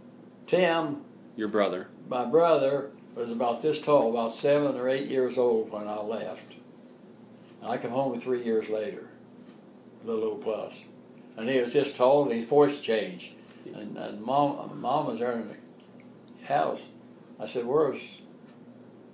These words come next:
Speaker 1: that Ti-, Tim?" He said, "Well," she said, "Dad and Tim's up there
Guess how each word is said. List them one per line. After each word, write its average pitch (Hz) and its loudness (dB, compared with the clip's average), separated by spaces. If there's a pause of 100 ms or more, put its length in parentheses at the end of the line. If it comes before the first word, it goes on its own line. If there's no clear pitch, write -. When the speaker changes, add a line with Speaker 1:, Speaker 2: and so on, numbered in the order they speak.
(120)
Speaker 1:
that 143 -4 (240)
Ti-, - -8 (120)
Tim?" 147 -2 (520)
He 113 -8
said, 117 0
"Well," 110 -4
she 120 -8
said, 131 -4
"Dad 156 2
and 117 -8
Tim's 143 -2
up 139 0
there 143 2